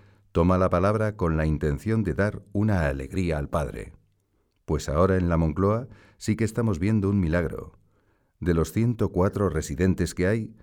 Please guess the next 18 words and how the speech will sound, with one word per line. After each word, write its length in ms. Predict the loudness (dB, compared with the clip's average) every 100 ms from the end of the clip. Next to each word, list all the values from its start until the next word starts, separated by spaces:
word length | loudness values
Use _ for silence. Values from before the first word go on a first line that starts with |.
| _ _
bajan 440 | -4 0 0 0 0
a 80 |
misa 380 | 0 0 -2 -4
cada 240 | -2 -2 -2
día 260 | -2 -2
noventa. 720 | -2 0 0 -4 -8 -12 -14 _ _ _ _
Padre, 480 | 0 0 0 -6 -12 -20 _
noventa". 720 | 2 2 2 0 -2 -12 -14 _ _ _ _ _ _ _ _ _
"Oye, 320 | 2 2 2 -2
pero 500 | -2 -2 -4 -6 -14 _ _ _ _ _
¿esos 320 | -2 0 0 0
llevan 280 | -2 0
además 460 | 0 0 2 0 0
amigos 360 | 0 0 -2 0
suyos 380 | -2 -2 -4
de 120 | -6 -4
otras 360 | -2 -2 -2
residencias?". 800 | -2 -6 0 0 0 -4 -6 -16